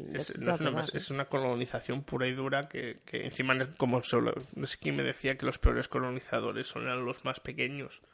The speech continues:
Speaker 1: Porque los grandones, pues, tenían amplio intento, pero los pequeños, como Portugal o España, que ya no solo quedaban de los vastos imperios que habían tenido cuatro cosas, pues,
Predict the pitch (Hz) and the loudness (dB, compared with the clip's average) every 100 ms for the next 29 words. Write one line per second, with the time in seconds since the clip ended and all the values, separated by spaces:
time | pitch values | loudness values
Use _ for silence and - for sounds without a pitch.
0 | - - - - - 95 123 117 117 117 | -20 -20 -20 0 6 8 8 8 8 8
1 | 117 127 139 - 113 - 117 123 143 131 | 4 2 0 -2 -4 -2 0 2 2 0
2 | 127 117 - 139 156 123 117 110 - 117 | -4 -8 0 0 2 -2 0 -2 -2 2
3 | 123 135 131 127 120 123 117 - 123 135 | 4 4 2 -2 -2 -2 -4 -2 6 6
4 | 139 131 - 139 143 127 120 120 123 135 | 6 2 4 4 4 0 0 0 0 -2
5 | 123 131 139 139 120 123 120 - 131 135 | 0 4 6 6 2 -2 -4 -4 -6 -6
6 | 131 139 131 135 131 135 139 139 139 131 | 0 0 0 0 -2 -2 0 2 2 2
7 | - - - - - 120 131 131 135 - | -2 -12 -14 2 6 8 6 4 4 6
8 | 135 151 - - - - - - - | 4 2 -6 -16 0 2 2 0 -6